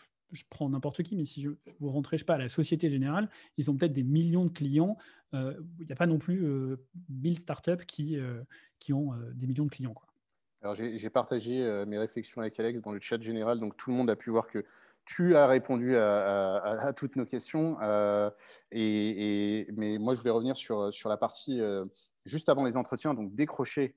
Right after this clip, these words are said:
Speaker 2: l'entretien.
Speaker 1: Ouais,
Speaker 2: Euh, et,
Speaker 1: allons-y.
Speaker 2: et quand, quand, quand t'as pas le, quand t'as pas encore ce, ce, ce, ce
Speaker 1: Ouais.
Speaker 2: profil-là, et surtout maintenant, avant, il y avait, enfin, jusque mars,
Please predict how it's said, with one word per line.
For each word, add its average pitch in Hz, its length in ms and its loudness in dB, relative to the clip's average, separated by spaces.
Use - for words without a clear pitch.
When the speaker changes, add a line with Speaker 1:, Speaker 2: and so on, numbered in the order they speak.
Speaker 2:
l'entretien. 110 580 -4
Speaker 1:
Ouais, 185 260 6
Speaker 2:
Euh, 113 280 0
et, - 40 0
Speaker 1:
allons-y. 170 220 2
Speaker 2:
et 139 80 -2
quand, 156 160 -4
quand, - 200 -6
quand 127 160 0
t'as 123 100 4
pas 147 220 6
le, 110 400 0
quand - 160 -4
t'as 127 120 -2
pas 160 120 -4
encore 139 300 0
ce, 101 640 -4
ce, 104 500 -6
ce, 101 420 -6
ce - 140 -4
Speaker 1:
Ouais. 156 80 4
Speaker 2:
profil-là, 135 400 2
et 123 80 -6
surtout - 300 -4
maintenant, 131 580 0
avant, 113 220 0
il - 20 2
y 117 40 2
avait, 107 200 -2
enfin, 98 340 -6
jusque 113 300 -8
mars, 123 600 0